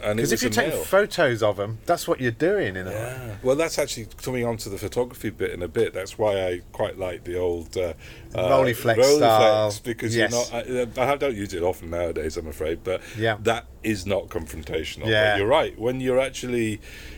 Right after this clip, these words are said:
Speaker 1: you know, directly looking at them, they will
Speaker 2: Yeah.
Speaker 1: go for you.
Speaker 2: Yeah,
Speaker 1: Yeah.
Speaker 2: yeah.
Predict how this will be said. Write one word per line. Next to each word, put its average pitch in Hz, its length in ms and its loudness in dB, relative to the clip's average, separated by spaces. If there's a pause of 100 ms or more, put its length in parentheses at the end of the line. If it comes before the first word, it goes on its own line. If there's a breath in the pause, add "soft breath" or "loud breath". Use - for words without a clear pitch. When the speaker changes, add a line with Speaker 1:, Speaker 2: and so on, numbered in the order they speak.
(140 loud breath)
Speaker 1:
you 131 100 0
know, 98 280 2 (260)
directly 123 420 2
looking 117 300 0
at 90 100 -2
them, 90 140 -4
they 101 120 0
will 131 200 -2
Speaker 2:
Yeah. 110 160 4
Speaker 1:
go 110 80 2
for - 140 -12
you. 73 260 -10
Speaker 2:
Yeah, 127 400 2
Speaker 1:
Yeah. 123 540 2 (180)
Speaker 2:
yeah. - 60 -12